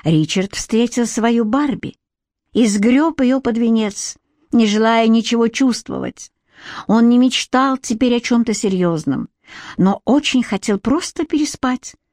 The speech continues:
с этой трогательной козочкой, которая не раз ускользала от него.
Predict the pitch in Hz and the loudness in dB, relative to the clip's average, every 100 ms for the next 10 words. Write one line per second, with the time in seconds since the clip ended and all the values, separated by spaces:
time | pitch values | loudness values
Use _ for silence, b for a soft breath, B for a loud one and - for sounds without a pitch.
0 | _ _ - 233 220 226 240 262 285 254 | _ _ -2 -2 2 0 2 2 2 0
1 | 214 196 185 202 185 202 - - 233 _ | 0 0 0 0 0 -2 -6 -8 -10 _
2 | _ _ b - 226 208 208 208 220 240 | _ _ b -4 0 2 2 2 2 -2
3 | - 220 - 226 202 226 214 165 156 - | -4 -4 -2 0 0 0 0 -2 -4 -4
4 | 160 165 | -4 -4